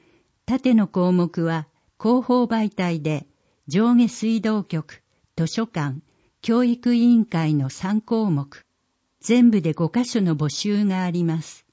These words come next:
横の項目は、丸一、掲出場所、丸二、募集枠、丸三、企画、丸四、掲載期間、丸五、部数、丸六、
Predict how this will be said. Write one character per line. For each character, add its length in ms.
横 300
の 140
項 280
目 340
は、 240
丸 240
一、 580
掲 220
出 340
場 140
所、 360
丸 320
二、 260
募 120
集 380
枠、 280
丸 260
三、 460
企 160
画、 160
丸 340
四、 320
掲 220
載 300
期 200
間、 320
丸 320
五、 320
部 140
数、 420
丸 300
六、 180